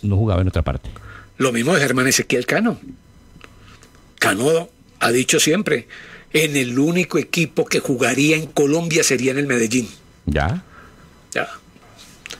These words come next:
Speaker 2: Entre otras cosas, una cantidad de gente calenturienta, que hay que nacionalizar a Cano, que mire, que Cano, que la selección, que no sé qué.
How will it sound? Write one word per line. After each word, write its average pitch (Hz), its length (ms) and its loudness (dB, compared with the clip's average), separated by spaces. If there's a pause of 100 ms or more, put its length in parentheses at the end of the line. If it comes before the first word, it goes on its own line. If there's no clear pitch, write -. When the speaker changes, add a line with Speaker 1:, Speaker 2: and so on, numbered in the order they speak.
(140)
Speaker 2:
Entre 147 180 0
otras 208 180 0
cosas, 175 160 0
una 175 100 0
cantidad 127 420 2
de 123 380 2
gente 131 420 0
calenturienta, 120 840 0 (1300)
que - 100 0
hay 220 100 0
que 214 160 0
nacionalizar 190 640 0
a 185 40 -8
Cano, 202 340 -2
que 214 140 0
mire, 233 300 2
que - 180 -2
Cano, 202 320 -2
que - 100 0
la 208 80 2
selección, 220 500 -2
que 240 100 0
no 226 80 0
sé 226 80 2
qué. 233 220 -2